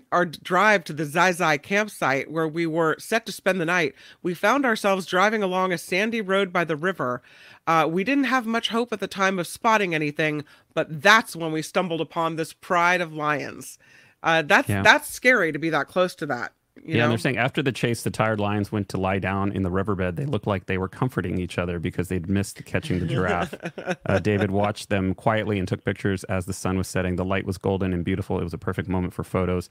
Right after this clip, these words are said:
Speaker 2: This is how lions learn, by trying and, uh, sometimes missing, just like w-,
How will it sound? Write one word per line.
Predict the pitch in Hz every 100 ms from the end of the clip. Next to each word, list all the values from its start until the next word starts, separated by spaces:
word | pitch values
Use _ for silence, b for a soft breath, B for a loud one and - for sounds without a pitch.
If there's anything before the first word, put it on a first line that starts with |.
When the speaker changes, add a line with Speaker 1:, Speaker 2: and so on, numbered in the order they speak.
| b b b
Speaker 2:
This | 143 139
is |
how | 131
lions | 110 104 101 -
learn, | 101 95
by | 85 85
trying | - 104 101 104
and, | 92 - -
uh, | 95
sometimes | 110 98 92 101
missing, | 101 - 82 85
just | -
like | 95 85
w-, | 92